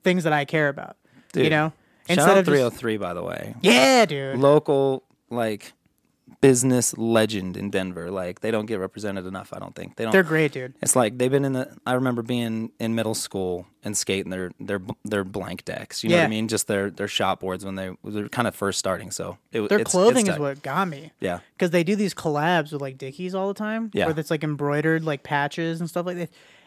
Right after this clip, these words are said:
Speaker 1: It looks so sick. And it's so up my alley where I'm like, "Wow, I can't believe the store." Again, it's, like, the same thing how I felt about your store. I'm like, "It's, like, a store that caters to me."
Speaker 2: And that's, I think it's really interesting that, that,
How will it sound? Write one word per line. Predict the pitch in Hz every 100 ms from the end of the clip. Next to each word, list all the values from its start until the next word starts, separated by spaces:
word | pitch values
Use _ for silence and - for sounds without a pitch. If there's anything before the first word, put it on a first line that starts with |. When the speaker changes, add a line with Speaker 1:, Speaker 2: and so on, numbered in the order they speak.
| _
Speaker 1:
It | 190
looks | 196 - -
so | - 190 185
sick. | - 170 151 - _ _ _ -
And | 160
it's | -
so | 185 175
up | 170
my | 165 156
alley | 147 156 151 135
where | 135
I'm | 131
like, | 135 131
"Wow, | 180 151
I | 143
can't | 165
believe | 156 151
the | 143
store." | - - 147 147 135 131 - _
Again, | 190 220
it's, | 196 190
like, | 175
the |
same | 185 175
thing | 170
how | 160
I |
felt | 147 147
about | 139
your | 131 139
store. | - - - _ _ -
I'm |
like, | 156 151
"It's, |
like, | 160 151
a |
store | - 170 165
that | 151
caters | - 160 156 147 -
to | 143
me." | 131 131 156 _ _ _ _ _
Speaker 2:
And | 165
that's, | 220 - - -
I | 180
think | 202 349 - -
it's | 180 -
really | 147 175 165
interesting | 127 131 120 107 - - 110 107 110 - _ _ _ _ _ _ -
that, | 113 110 107 104 - _ _ _ _ _ _
that, | 131